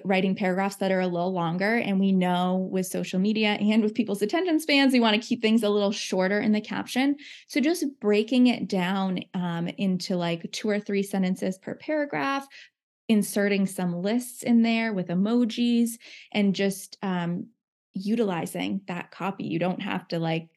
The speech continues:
reinvent the wheel there. So those are the two things. So starting off with your workflow, you are going to pull your ideas as you draft. Then when you are done with that piece of long form content, you're gonna go to your planner,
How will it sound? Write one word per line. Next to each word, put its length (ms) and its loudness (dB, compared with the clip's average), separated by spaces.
reinvent 420 -4
the 100 -10
wheel 200 -6
there. 220 -4
So 200 0
those 200 4
are 40 0
the 100 6
two 120 -2
things. 280 -4
So 220 2
starting 500 2
off 320 0
with 140 0
your 200 0
workflow, 800 0
you 160 -2
are 140 0
going 480 -2
to 640 0
pull 240 0
your 160 2
ideas 680 0
as 240 -6
you 100 -8
draft. 540 -4
Then 460 2
when 180 0
you 160 -2
are 380 -4
done 220 0
with 80 0
that 160 -4
piece 180 -10
of 100 -6
long 200 -4
form 200 -6
content, 480 0
you're 140 0
gonna 160 0
go 280 0
to 160 -6
your 120 -2
planner, 560 0